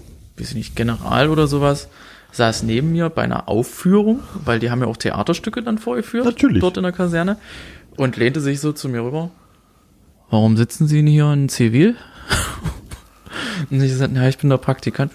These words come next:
Speaker 1: „Wir haben Praktikanten.“ „Wer ist denn Ihr, äh, wer ist denn Ihr Vorgesetzter hier?“ Und dann hat der Anschiss gekriegt, weil er, äh, dem General nicht Bescheid gesagt hat, dass, äh, dass er einen Praktikanten hat.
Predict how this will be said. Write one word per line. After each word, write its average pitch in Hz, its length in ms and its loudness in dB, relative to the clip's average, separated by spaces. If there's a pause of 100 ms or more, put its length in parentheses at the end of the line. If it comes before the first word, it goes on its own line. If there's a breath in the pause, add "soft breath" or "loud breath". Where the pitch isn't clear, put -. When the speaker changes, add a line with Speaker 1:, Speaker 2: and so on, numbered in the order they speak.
Speaker 1:
„Wir 101 60 -2
haben 104 120 0
Praktikanten.“ - 560 -2 (1040 soft breath)
„Wer 104 120 -2
ist - 180 -4
denn 120 80 -2
Ihr, 113 200 2 (480)
äh, - 40 -6
wer 82 100 0
ist 113 60 -2
denn 117 80 -2
Ihr 80 100 -2
Vorgesetzter 135 600 2
hier?“ 165 160 2 (840 loud breath)
Und 135 100 -2
dann 123 120 -2
hat - 180 -4
der 131 280 2
Anschiss 190 380 0
gekriegt, - 380 -4
weil 123 140 2 (100)
er, 135 280 0
äh, 123 200 -4
dem 131 280 -2
General 139 440 0
nicht 156 160 -4
Bescheid 185 320 -2
gesagt 139 420 0
hat, - 240 -2
dass, 123 160 -4
äh, 135 200 0
dass 135 180 -4
er 151 40 -2
einen 139 80 -4
Praktikanten - 580 -8
hat. 123 100 -12